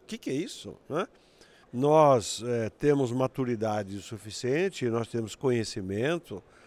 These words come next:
nós estamos acompanhando o que acontece na agenda da sustentabilidade no mundo todo, a preocupação com as mudanças de clima,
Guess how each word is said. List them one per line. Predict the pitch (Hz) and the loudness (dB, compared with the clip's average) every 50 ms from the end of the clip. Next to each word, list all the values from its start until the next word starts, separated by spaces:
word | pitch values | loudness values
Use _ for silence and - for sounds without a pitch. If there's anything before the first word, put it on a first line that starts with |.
| - _ _ _ - | -20 _ _ _ -8
nós | - 117 123 120 | -2 -2 -2 -2
estamos | - - 135 120 117 113 | 0 0 0 0 2 0
acompanhando | 127 120 - 131 120 - 131 120 110 110 120 127 135 131 117 113 95 - _ _ - - - _ _ _ _ - | -2 0 0 0 -2 0 -2 -2 0 2 2 2 2 2 0 -2 -6 -6 _ _ -20 -20 -20 _ _ _ _ -4
o | - 123 113 | -4 -4 0
que | - 143 | 2 0
acontece | 131 - 131 120 - - 127 131 131 - - 123 | 2 2 0 -2 0 4 4 4 4 4 0 -2
na | 120 123 | 0 0
agenda | 117 104 98 120 127 123 117 120 | 0 2 2 2 0 2 2 0
da | 110 113 117 107 | 0 2 0 0
sustentabilidade | - - - 127 - - 127 107 135 123 113 117 110 107 98 110 117 120 113 117 117 | 0 -4 -10 -10 -6 -8 -6 -2 -2 -2 0 0 -2 -2 0 2 0 2 2 0 -2
no | 117 | -2
mundo | 113 110 110 110 101 95 95 | -2 -2 -2 -2 -4 -6 -10
todo, | - - - 101 110 127 151 165 139 113 101 85 - _ _ _ _ _ _ _ _ _ _ _ - | -12 -6 -4 -2 0 2 2 2 0 -2 -6 -6 -6 _ _ _ _ _ _ _ _ _ _ _ -4
a | 123 123 | -4 -4
preocupação | - - 139 131 - 131 117 - 127 113 - - 139 131 | -2 0 -4 -4 -4 -4 -4 -2 -2 -2 0 0 -2 -2
com | 117 - 123 | 0 0 -2
as | 123 107 107 | -2 -2 -2
mudanças | 110 113 104 120 120 107 - 113 101 | -6 -4 -2 0 -2 -2 -2 -8 -10
de | 90 95 92 | -10 -12 -14
clima, | - - 104 113 135 165 175 160 139 120 104 | -12 -8 -4 -2 0 0 0 2 2 0 0